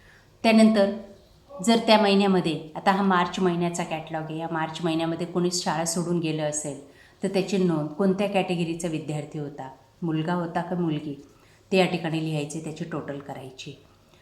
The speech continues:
नवीन कुणी आलं असेल तर त्याची नोंद करायची आहे.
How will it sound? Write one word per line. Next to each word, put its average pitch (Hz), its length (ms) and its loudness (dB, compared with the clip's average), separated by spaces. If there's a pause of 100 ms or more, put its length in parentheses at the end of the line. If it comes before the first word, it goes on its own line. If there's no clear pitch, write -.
(120)
नवीन 214 360 4
कुणी 202 180 2
आलं 185 300 4
असेल 175 480 -4
तर 185 60 0
त्याची 175 440 -4
नोंद 151 200 -2
करायची 135 520 -10
आहे. 131 180 -16